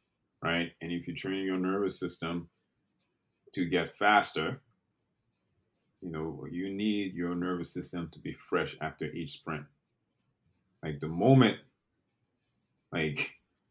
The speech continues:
your nervous system, if your nervous system is fried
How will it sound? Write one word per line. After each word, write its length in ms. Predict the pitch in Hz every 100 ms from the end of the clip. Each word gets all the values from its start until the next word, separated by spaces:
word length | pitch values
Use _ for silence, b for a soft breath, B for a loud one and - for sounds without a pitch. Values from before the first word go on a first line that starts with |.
| _
your 120 | 87
nervous 400 | 90 104 98 92
system, 340 | 104 92 90 87
if 120 | 90
your 120 | 101
nervous 360 | 104 127 120 107
system 340 | 120 - 107
is 120 | 95 -
fried 580 | - 127 131 127 123